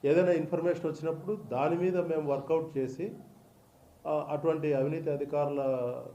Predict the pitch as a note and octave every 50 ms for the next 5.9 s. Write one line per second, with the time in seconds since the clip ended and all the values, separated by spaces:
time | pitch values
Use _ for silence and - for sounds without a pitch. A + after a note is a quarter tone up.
0 | - - - - - C#3 C#3 C#3 C#3 C#3+ C3 D3 C#3+ C#3+ C#3 C3 C3+ C#3 C3+ C#3
1 | C3 B2+ B2 - C3 C3 B2+ - - C#3 C3 B2+ C3 D#3 F#3 - - - - -
2 | _ - _ _ _ _ - B2+ C3 C3+ C3+ D3 C#3+ C#3 C#3+ C#3+ C#3+ C3+ C3 C3
3 | C3 B2+ B2 A#2+ B2 B2 C3+ C3+ B2+ A2+ A#2+ B2 A#2 - - C3 B2 B2+ D#3 F#3
4 | G3+ - - - - - - - _ - _ D3 C#3+ - D3+ D3+ D#3 C#3 A#2+ A#2
5 | - E3 D#3+ E3 F3 F3 E3+ E3+ E3+ E3 D#3+ E3 E3 D#3+ D#3+ - F#3+